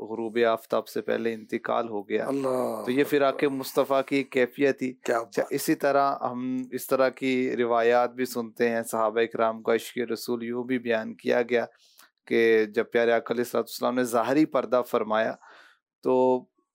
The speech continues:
Speaker 1: انہوں نے یہ دعا کی کہ میری بینائی چلی جائے۔
Speaker 2: جی۔
Speaker 1: تو ان کی بینائی چلی گئی۔ تو یہ کس قدر ایک عشق رسول کی
Speaker 2: کیا
Speaker 1: اور ایک فراق مصطفیٰ کا ایک انداز صحابہ اکرام کی سیرت سے ہمیں ملتا ہے۔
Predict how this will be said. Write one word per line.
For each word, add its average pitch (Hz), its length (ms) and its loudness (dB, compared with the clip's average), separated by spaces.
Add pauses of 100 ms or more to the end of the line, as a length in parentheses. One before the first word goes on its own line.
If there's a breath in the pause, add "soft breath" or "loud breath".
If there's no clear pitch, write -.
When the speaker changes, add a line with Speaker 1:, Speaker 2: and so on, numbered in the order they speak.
Speaker 1:
انہوں 135 280 0
نے 135 140 0
یہ 139 180 2
دعا 135 340 2
کی 139 220 -2
کہ 143 200 0
میری 139 280 2
بینائی 135 360 2
چلی 123 320 2
جائے۔ 98 260 0
Speaker 2:
جی۔ 104 160 -8 (300)
Speaker 1:
تو 123 80 -2
ان 123 100 -2
کی 131 200 0
بینائی 131 420 2
چلی 131 420 2
گئی۔ 101 160 2 (640 soft breath)
تو 139 60 -4
یہ 156 320 4 (100)
کس - 240 -2
قدر 156 340 2
ایک 143 260 2
عشق - 260 -8 (140)
رسول 143 320 0
کی 127 60 -10
Speaker 2:
کیا 143 180 2
Speaker 1:
اور 139 140 4
ایک 139 160 2
فراق 131 380 2 (120)
مصطفیٰ 131 520 0
کا 131 140 2
ایک 123 200 0
انداز 117 440 0 (380 soft breath)
صحابہ 117 360 0
اکرام 117 440 0
کی 120 140 -10
سیرت 117 340 -2
سے 120 160 -2
ہمیں 117 180 -4
ملتا 117 380 0
ہے۔ 123 80 -2